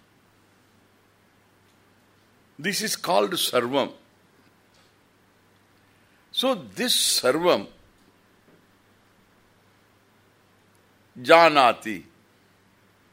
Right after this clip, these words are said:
the one whose knowledge doesn't have any ignorance,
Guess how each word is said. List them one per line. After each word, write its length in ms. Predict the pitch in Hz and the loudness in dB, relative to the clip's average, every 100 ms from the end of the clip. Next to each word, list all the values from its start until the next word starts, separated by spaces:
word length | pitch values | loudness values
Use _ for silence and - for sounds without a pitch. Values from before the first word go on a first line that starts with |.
| _ _ _ _ _ _ _ _ _ _ _ _ _ _ _ _ _ _ _ _ _ _ _ _ _ _ _ | _ _ _ _ _ _ _ _ _ _ _ _ _ _ _ _ _ _ _ _ _ _ _ _ _ _ _
the 240 | - 113 147 | -12 -2 0
one 300 | 156 226 233 | 2 0 -2
whose 400 | - 180 165 - | -8 -8 -8 -6
knowledge 680 | 95 113 135 202 196 - - _ _ _ _ _ _ _ _ _ _ _ _ _ _ _ 104 | -2 0 -2 -6 -10 -18 -20 _ _ _ _ _ _ _ _ _ _ _ _ _ _ _ -6
doesn't 600 | 127 117 160 214 226 220 - _ _ _ _ _ _ _ | -4 -2 -2 -2 -6 -10 -18 _ _ _ _ _ _ _
have 400 | - 127 160 156 - _ _ _ - - _ _ _ _ _ - | -2 4 4 2 -8 _ _ _ -20 -20 _ _ _ _ _ -8
any 260 | 120 156 | -6 -4
ignorance, 760 | 113 87 107 92 80 - - | -6 -6 -6 -6 -6 -12 -14